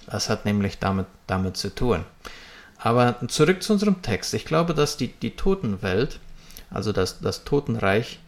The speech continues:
ist eine, ist eine Sache, die,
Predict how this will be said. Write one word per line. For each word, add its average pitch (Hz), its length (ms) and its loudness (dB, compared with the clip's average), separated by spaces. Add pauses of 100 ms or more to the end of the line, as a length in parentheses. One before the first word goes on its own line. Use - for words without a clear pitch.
(380)
ist - 360 2
eine, 117 560 2 (680)
ist - 240 -2
eine 139 240 4
Sache, 156 540 4 (680)
die, 127 580 2